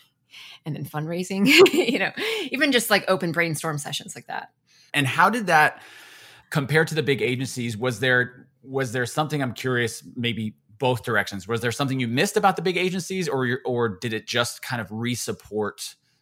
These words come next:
Speaker 2: that desire to work kind of in a,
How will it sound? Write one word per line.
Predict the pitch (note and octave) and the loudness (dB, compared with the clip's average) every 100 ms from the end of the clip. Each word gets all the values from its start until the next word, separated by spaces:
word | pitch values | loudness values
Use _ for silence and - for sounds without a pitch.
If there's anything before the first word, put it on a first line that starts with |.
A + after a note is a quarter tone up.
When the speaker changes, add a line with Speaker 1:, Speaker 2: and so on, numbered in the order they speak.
| _ | _
Speaker 2:
that | G2+ A2+ - | 0 0 2
desire | A2 F#2+ G2 F#2+ F#2+ | -4 4 6 6 2
to | - | -4
work | G2 G2 F#2 - - - | -6 -4 -4 -6 -18 -16
kind | - F#2 | -10 -8
of | F2+ D#2+ _ | -8 -10 _
in | - | -4
a, | F#2 | -2